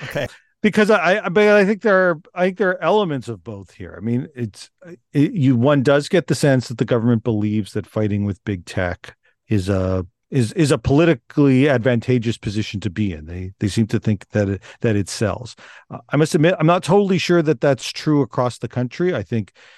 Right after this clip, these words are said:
Speaker 2: this legislation and fighting with tech seems to be more popular in the province of Quebec as opposed to much of the rest of the country. And our heritage policies are often driven by des-, interests in Quebec more than they are in the rest of the country. So,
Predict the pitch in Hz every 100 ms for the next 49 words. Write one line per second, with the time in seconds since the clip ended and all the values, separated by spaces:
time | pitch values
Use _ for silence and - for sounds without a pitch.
0 | _ - 123 139 123 107 - 123 120 135
1 | 123 110 - 123 123 117 110 - 110 110
2 | - _ _ _ - 131 117 - 110 110
3 | 107 - 110 110 113 107 107 101 98 107
4 | 101 95 104 _ 92 104 139 - - _
5 | - 92 - 104 98 - 98 98 - 90
6 | 95 - 127 120 123 120 196 202 - -
7 | - - 110 101 101 98 92 _ _ _
8 | - 110 107 90 123 131 123 127 104 -
9 | 123 120 117 - 113 107 104 107 107 104
10 | 107 104 110 104 95 98 95 95 92 87
11 | - _ _ 101 92 - 143 123 113 -
12 | 110 92 101 107 98 - 98 95 95 95
13 | 92 90 90 107 - 101 - 92 104 107
14 | - 98